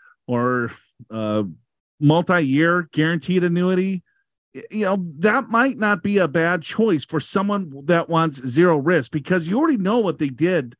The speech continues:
before when they saw the, th-, their accounts go down. They said, Screw this. I'm gonna cash out, pay taxes, pay penalties, and I'm gonna go, go into real estate.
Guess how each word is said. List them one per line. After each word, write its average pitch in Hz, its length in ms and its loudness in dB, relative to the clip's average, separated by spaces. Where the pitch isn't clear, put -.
before 202 320 2
when 160 180 -2
they 147 120 -2
saw 175 360 -2
the, 151 220 0
th-, 151 200 -8
their 151 320 2
accounts 156 420 -4
go 151 160 2
down. 165 300 4
They 127 100 0
said, 139 280 0
Screw 233 360 0
this. 202 380 0
I'm 175 80 0
gonna 180 200 -2
cash 214 460 0
out, 180 300 2
pay 220 160 0
taxes, 202 500 -2
pay 247 220 2
penalties, 208 600 0
and 202 120 -4
I'm 220 60 -2
gonna 226 180 -2
go, 220 380 -4
go 208 200 0
into 208 140 2
real 311 200 0
estate. 120 400 -2